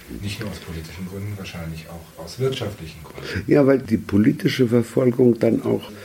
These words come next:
Speaker 2: wirtschaftliche Konsequenzen hatte. Nehmen Sie die Zeit der Sozialistengesetze, wo viele Sozialdemokraten aus ihren Städten ausgewiesen wurden. Und das waren zumeist Handwerker,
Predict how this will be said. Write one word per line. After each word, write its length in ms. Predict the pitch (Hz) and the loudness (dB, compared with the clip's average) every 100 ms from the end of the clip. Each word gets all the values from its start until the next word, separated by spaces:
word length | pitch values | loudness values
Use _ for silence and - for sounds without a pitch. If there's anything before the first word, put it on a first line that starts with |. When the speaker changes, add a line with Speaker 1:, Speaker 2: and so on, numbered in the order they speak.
| - - | -16 -2
Speaker 2:
wirtschaftliche 640 | - 117 - 110 - 107 113 | 4 4 4 2 2 4 4
Konsequenzen 840 | 117 113 113 - 135 123 - 73 | 4 4 4 4 4 4 2 2
hatte. 220 | 64 - | 2 2
Nehmen 300 | 76 90 92 | 6 6 6
Sie 180 | 87 92 | 6 4
die 140 | 95 | 4
Zeit 300 | 90 - 92 95 | 2 2 4 4
der 60 | |
Sozialistengesetze, 1200 | 85 85 - 98 120 - - 73 64 67 - - 101 - - - - - - - - - - - - - - | 4 4 4 6 4 4 2 2 4 2 2 0 0 -6 -20 -20 -20 -20 -20 -20 -16 -10 -8 -8 -10 -12 -8
wo 520 | 92 90 87 - 90 78 | 4 6 6 4 0 0
viele 280 | - 104 87 | 2 4 6
Sozialdemokraten 1400 | 80 - 92 90 95 101 101 - 101 101 101 - - - - - - - - - - | 6 6 6 6 6 6 6 6 4 4 0 -10 -12 -18 -20 -20 -20 -20 -20 -8 0
aus 200 | 98 - | 0 4
ihren 220 | 107 104 | 6 6
Städten 380 | - 123 113 82 | 6 4 4 4
ausgewiesen 760 | 67 67 73 65 67 - 65 | 4 2 2 2 0 0 0
wurden. 340 | 64 64 - 57 - - | 0 -2 -6 -8 -14 -10
Und 120 | - | -2
das 180 | - - | 0 2
waren 200 | 107 98 | 4 4
zumeist 540 | - 104 107 104 - | 4 6 6 6 4
Handwerker, 580 | 120 139 123 104 - 64 | 2 2 0 0 -2 -4